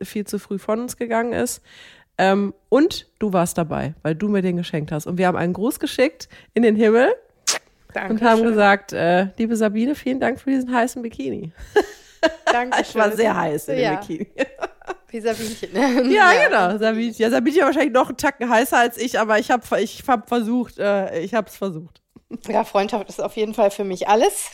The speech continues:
Speaker 2: weil ich wirklich schon vierundvierzig Jahre, ähm, begleitet wurde von ganz, ganz lieben Freundinnen, die ich Tag und Nacht anrufen kann, die für mich da sind, die mich nehmen, wie ich bin, also mich lieben, wie ich bin,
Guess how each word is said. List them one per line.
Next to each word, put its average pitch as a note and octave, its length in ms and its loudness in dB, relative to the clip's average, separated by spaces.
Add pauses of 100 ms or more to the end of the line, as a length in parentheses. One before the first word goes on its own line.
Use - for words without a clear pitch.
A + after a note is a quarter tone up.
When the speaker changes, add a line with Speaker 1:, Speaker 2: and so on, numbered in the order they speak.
(120)
Speaker 2:
weil G#3 300 2
ich - 340 -8 (200)
wirklich B3 380 -2
schon G#3 200 -2
vierundvierzig A#3 560 -6
Jahre, F#3 340 2 (560)
ähm, F#3 640 -4 (100)
begleitet G3+ 600 -2
wurde A3 240 -2
von G#3+ 160 -6
ganz, G3 220 -6
ganz G3 240 -6
lieben G3 240 -8
Freundinnen, G3 720 -6 (260)
die F#3 200 -12
ich F3+ 100 -12
Tag A3 200 -2
und A3 140 -4
Nacht - 220 -10
anrufen G#3 420 -10
kann, A3 280 -2
die G3+ 100 -12
für - 120 -10
mich F#3+ 180 -6
da G3+ 220 0
sind, G#3+ 200 -6
die G3+ 60 -2
mich G3 220 -6
nehmen, C4 400 -2
wie A3 80 -6
ich - 200 -14
bin, A#3+ 220 -6 (720)
also F#3+ 200 -6
mich F#3+ 220 -8
lieben, B3+ 260 -6
wie B3 80 -6
ich - 220 -14
bin, A3+ 340 -4